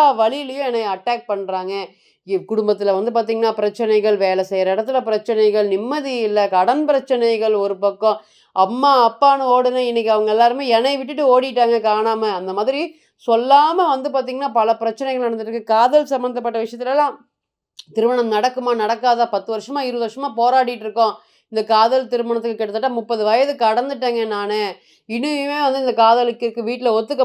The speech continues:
மாட்டேங்கிறாங்க அப்படிங்கிற கவலைகள். இன்னைக்கு அஷ்டமாதிபதின்னு கூட சொல்லக்கூடிய செவ்வாய் ராசியில இருக்கிறனால இருக்கலாமா வேணாமா அப்படிங்கிற எண்ணங்கள், யோசனைகள் பல நாட்களாக எனக்கு போயிட்டு இருக்குங்க. அந்த அளவுக்கு நைட்டு தூங்கும் போதும் கஷ்டத்துல தூங்குற மாதிரி, விடிஞ்சு எந்திரிச்சும் கஷ்டத்துல இருக்கிற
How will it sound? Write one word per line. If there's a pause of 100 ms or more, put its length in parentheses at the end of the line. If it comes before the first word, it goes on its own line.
மாட்டேங்கிறாங்க
அப்படிங்கிற (140)
கவலைகள். (140)
இன்னைக்கு (460)
அஷ்டமாதிபதின்னு
கூட
சொல்லக்கூடிய (120)
செவ்வாய்
ராசியில
இருக்கிறனால
இருக்கலாமா
வேணாமா
அப்படிங்கிற (380)
எண்ணங்கள்,
யோசனைகள்
பல
நாட்களாக
எனக்கு (100)
போயிட்டு
இருக்குங்க. (520)
அந்த
அளவுக்கு (100)
நைட்டு
தூங்கும்
போதும்
கஷ்டத்துல
தூங்குற
மாதிரி,
விடிஞ்சு
எந்திரிச்சும்
கஷ்டத்துல
இருக்கிற